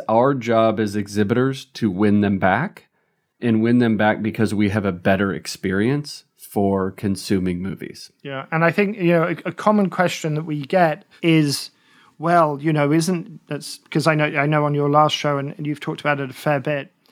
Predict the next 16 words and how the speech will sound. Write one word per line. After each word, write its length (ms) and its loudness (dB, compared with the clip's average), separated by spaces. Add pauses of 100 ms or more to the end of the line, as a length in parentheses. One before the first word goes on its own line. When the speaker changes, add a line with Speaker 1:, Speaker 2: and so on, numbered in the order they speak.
(140)
Speaker 2:
on 140 -2
box 320 0
office, 420 -4
is, 220 -8
is 180 -8
about 220 -2
the 80 -2
H 200 -6
B 120 0
O 100 -2
deal 420 -4
and, 300 -12
and 160 -6
how 280 0
that 260 -2
has, 420 -10